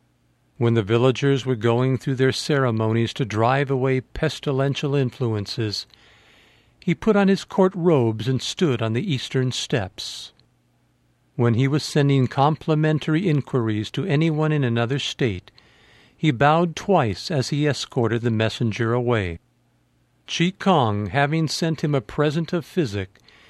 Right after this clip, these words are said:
he bowed and received it, saying, "I do not know it.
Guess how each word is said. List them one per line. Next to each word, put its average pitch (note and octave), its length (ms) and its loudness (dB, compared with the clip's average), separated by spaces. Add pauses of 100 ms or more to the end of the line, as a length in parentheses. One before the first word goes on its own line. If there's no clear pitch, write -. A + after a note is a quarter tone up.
(120)
he D#3+ 160 -2
bowed D#3 500 2
and F3+ 160 0
received D#3 520 -2
it, G2+ 180 -4
saying, A2+ 480 -2 (580)
"I B2 120 2
do A#2 220 0
not C#3+ 220 0
know C#3 300 0
it. G2+ 100 -10